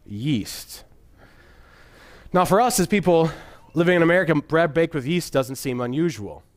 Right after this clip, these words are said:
But if you go through the festivals of God, it is actually very unusual. Typically, he has them use unleavened bread, or we might think of flatbread.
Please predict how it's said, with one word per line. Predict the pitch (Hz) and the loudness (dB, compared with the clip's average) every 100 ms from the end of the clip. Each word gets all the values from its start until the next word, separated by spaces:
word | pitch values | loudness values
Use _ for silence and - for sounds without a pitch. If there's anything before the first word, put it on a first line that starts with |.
| _ _ _ _ - _ _ | _ _ _ _ -20 _ _
But | 151 | -2
if | 160 | 0
you | 170 | 2
go | 180 208 | 2 0
through | - 147 | -2 -6
the | |
festivals | 135 233 254 - 131 113 151 - - - | -4 -2 -2 -4 -6 -2 -2 -4 -16 -16
of | 135 117 | -14 -2
God, | 190 220 139 135 | 0 2 2 0
it | 147 | -2
is | 165 156 | -2 -2
actually | 175 - 151 | -2 -4 -6
very | 175 233 | -2 -2
unusual. | 117 104 95 104 92 _ _ _ _ _ _ _ | -2 -6 -10 -14 -16 _ _ _ _ _ _ _
Typically, | - 240 - 147 151 185 | -4 -2 0 0 0 -2
he | - 156 | -4 -2
has | 147 165 165 | 0 -2 -2
them | 185 202 | -4 -4
use | 160 127 127 156 160 - _ | -4 -4 -4 -6 -8 -18 _
unleavened | 208 226 147 110 95 87 | -4 0 0 -2 -6 -14
bread, | 90 78 87 - | -14 -16 -20 -14
or | 107 | -8
we | 117 | -6
might | 135 135 - | -4 -4 -6
think | 135 131 | -6 -2
of | 120 120 - _ _ _ _ _ _ - | -2 -4 -14 _ _ _ _ _ _ -6
flatbread. | 185 170 - 101 - | 0 0 -2 -10 -10